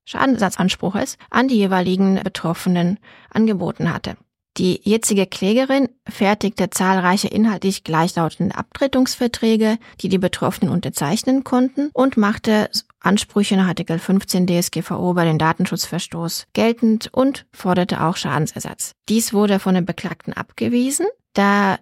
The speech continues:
die mangelnde Vollmacht der Klägerin behauptet wurde. Insofern hat dann die Klägerin eben geklagt. Und wie wir gerade schon gehört haben am Anfang, ist die Klage auch durchgegangen,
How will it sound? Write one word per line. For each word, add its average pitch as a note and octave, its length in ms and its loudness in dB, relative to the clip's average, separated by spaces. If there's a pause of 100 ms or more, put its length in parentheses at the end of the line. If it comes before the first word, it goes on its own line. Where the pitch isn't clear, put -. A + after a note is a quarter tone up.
(160)
die G#3 140 -4
mangelnde F#3 400 2
Vollmacht G#3+ 760 -2
der G3 100 -2
Klägerin A3+ 680 0
behauptet G#3 560 -6
wurde. C4 380 0 (160)
Insofern F#3 640 0 (180)
hat - 180 -6
dann F#3+ 120 2
die - 80 -4
Klägerin G3+ 460 -2
eben C#4 220 0
geklagt. B3+ 560 -4 (580)
Und G3 160 2
wie G#3 80 2
wir G#3 100 2
gerade F#3+ 300 2
schon F3+ 180 0
gehört E3 320 0
haben B3 140 0
am - 140 -2
Anfang, C4 440 2 (240)
ist - 300 -2
die G#3 60 -6
Klage F3+ 400 0
auch - 120 -6
durchgegangen, - 640 -8